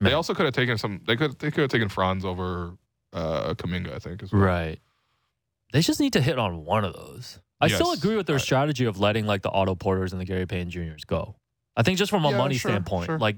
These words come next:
Speaker 2: you, you know you're gonna have money tied up to extending a lot of these guys
Speaker 1: I
Speaker 2: coming
Speaker 1: just,
Speaker 2: up.
Speaker 1: I just don't get being cheap after you won the title.
Speaker 2: But they're
Speaker 1: Like,
Speaker 2: not,
Speaker 1: that's you
Speaker 2: but they're not being cheap, though. That's a huge bill, right?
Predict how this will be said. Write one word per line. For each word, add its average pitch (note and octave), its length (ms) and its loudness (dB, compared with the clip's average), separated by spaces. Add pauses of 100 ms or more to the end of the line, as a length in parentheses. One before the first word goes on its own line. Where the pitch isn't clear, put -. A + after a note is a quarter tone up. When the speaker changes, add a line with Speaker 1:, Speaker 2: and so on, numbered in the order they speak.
Speaker 2:
you, B2+ 160 2
you C#3+ 200 0
know F3+ 160 2
you're E3+ 160 0
gonna D3+ 80 2
have C3 80 0
money C3 200 0
tied A#2+ 260 2
up A2 80 -2
to A2 80 0
extending G#2+ 440 2
a F#2 60 -2
lot F2+ 200 0
of E2+ 60 -8
these F2 160 -6
guys E2+ 320 -2
Speaker 1:
I - 40 -4
Speaker 2:
coming F2 160 0
Speaker 1:
just, F2 100 0
Speaker 2:
up. E2 160 -10
Speaker 1:
I G#3+ 100 -6
just E4+ 160 -2
don't F#4 140 0
get F4+ 140 0
being B3+ 180 -2
cheap G#3+ 260 0
after F3+ 300 0
you E3+ 120 2
won C#3+ 200 0
the C3+ 40 -4
title. A#2 440 -4 (200)
Speaker 2:
But - 120 2
they're F#3+ 80 4
Speaker 1:
Like, F#3 80 4
Speaker 2:
not, G#3 120 2
Speaker 1:
that's C#4+ 140 -2
you A3 160 -4 (100)
Speaker 2:
but A3 100 2
they're A#3+ 100 4
not D4 160 -2
being B2 220 0
cheap, - 400 0
though. - 280 -6 (120)
That's F#3+ 160 4
a D4+ 60 4
huge F#3+ 540 0
bill, A#2+ 300 2
right? G2 300 -2